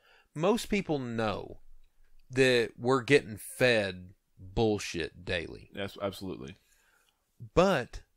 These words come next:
Speaker 1: most people don't give a shit 'cause they still gotta pay their bills. They still gotta go out and be, and be normal
Speaker 2: Most people are
Speaker 1: and
Speaker 2: willing
Speaker 1: li-,
Speaker 2: to
Speaker 1: and
Speaker 2: put,
Speaker 1: live a life.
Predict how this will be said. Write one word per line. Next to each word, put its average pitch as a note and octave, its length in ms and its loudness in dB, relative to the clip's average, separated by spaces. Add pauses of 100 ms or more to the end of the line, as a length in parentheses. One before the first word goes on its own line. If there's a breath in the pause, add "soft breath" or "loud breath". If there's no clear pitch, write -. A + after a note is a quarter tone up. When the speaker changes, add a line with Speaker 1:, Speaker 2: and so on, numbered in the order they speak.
(640)
Speaker 1:
most B2 480 4
people A#2 320 -2
don't G#2+ 280 -2
give B2 180 2
a G#2+ 40 -2
shit - 400 -10
'cause A2 200 -6
they C#3+ 140 6
still D#3 460 0
gotta A#2 280 2
pay A#2+ 240 -2
their F#2+ 120 -4
bills. F2+ 380 -8
They B2 100 -2
still D#3 360 2
gotta B2 240 4
go G#2+ 260 4
out G2+ 240 4
and F#2+ 140 -6
be, F#2+ 340 -6
and F#2 280 -10 (180)
be F#2+ 120 -6
normal C3 480 -2
Speaker 2:
Most E3+ 220 4
people F3+ 300 6
are D3 60 12
Speaker 1:
and C3+ 80 8
Speaker 2:
willing D3 240 8
Speaker 1:
li-, B2+ 40 -2
Speaker 2:
to C3+ 80 6
Speaker 1:
and G#2+ 100 2
Speaker 2:
put, C3 120 6
Speaker 1:
live A#2 140 4
a A2+ 40 4
life. - 420 -6